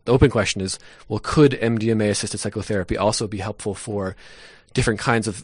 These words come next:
disorders and symptoms that are related to trauma but aren't necessarily P T S D? So, to M D M A. What is M D M A? <laughs> So M D M A, if my memory is correct, I think it was nineteen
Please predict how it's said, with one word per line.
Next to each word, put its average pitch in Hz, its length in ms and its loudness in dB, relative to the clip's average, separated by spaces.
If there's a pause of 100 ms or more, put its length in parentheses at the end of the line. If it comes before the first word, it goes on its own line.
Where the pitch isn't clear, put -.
(120)
disorders 104 480 2
and 95 100 -4
symptoms 98 360 -4
that 101 120 0
are 95 60 -2
related 95 400 -2
to 98 60 -8
trauma 90 520 -4
but 92 220 -6
aren't 101 160 2
necessarily - 480 -8
P - 100 -18
T - 140 -14
S - 140 -16
D? - 120 -18 (1040)
So, - 300 -4 (1300)
to 147 140 4
M 147 140 8
D 139 140 8
M 107 100 6
A. 76 140 -2 (240)
What 135 180 6
is 135 80 6
M 123 120 4
D 113 100 2
M 90 100 0
A? 71 140 -10 (240)
<laughs> - 600 6 (420)
So 165 220 8
M 175 240 6
D 214 120 6
M 196 100 6
A, 170 80 8
if 156 200 2
my 147 140 6
memory 185 360 6
is 135 140 2
correct, 98 420 0
I 117 40 -8
think 139 140 -2
it 139 40 4
was 131 100 4
nineteen 139 640 2